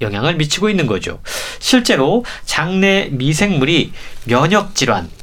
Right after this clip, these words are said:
예를 들어 뭐 아토피라든가 류마티스 관절염이라든가 또 대사질환, 이렇게 비만, 당뇨 같은 것들이고요. 또 뭐 우울증, 치매 같은 뇌질환,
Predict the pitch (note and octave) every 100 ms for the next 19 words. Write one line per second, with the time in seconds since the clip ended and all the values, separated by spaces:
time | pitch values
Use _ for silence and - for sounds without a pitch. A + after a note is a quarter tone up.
0 | - - B2+ A#2+ A2 - - D#3 - C3+
1 | A#2 A2+ A2 A2 G#2+ B2+ B2 A#2+ G2+ A2+
2 | C3 B2 G#2+ G2+ F2+ F2+ D3+ G#3+ A#3 -
3 | - D3 - A#2+ C#3+ F#3+ F#3 C#3 A2 E2
4 | - - - - - D3 F#3 G#3+ - B2
5 | C#3 B2 A#2 G#2 G2 F#2+ E2+ F2+ D3 A3
6 | A#3+ - - - A3 F#3+ F#3+ G#3 A#3+ A#3
7 | - A#3+ G#3+ - A3 G3+ F3+ - C#3 C3
8 | F3 F#3+ - D3 A2